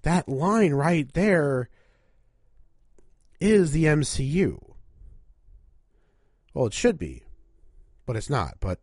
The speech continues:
the point I'm trying to make is it's reverberated. That if you do the things, if you have the power to stop things, but you don't, and the bad things happen, they happen because of you.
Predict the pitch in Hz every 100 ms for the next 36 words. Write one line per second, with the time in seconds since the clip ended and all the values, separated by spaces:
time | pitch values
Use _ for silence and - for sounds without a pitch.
0 | - - - 180 180 160 165 147 151 123
1 | 107 - - - - - - - - -
2 | 165 - 170 143 226 156 87 64 57 -
3 | - - - 156 - - _ _ _ _
4 | - - 123 107 147 226 170 151 131 117
5 | 104 98 98 92 - - - _ _ 123
6 | 139 147 120 - 175 156 131 156 160 135
7 | 123 - 104 - 92 156 143 117 - -
8 | _ - _ - 113 104 131 135 - 127
9 | 110 - 170 170 127 101 117 110 170 156
10 | 120 101 - - 226 160 85 69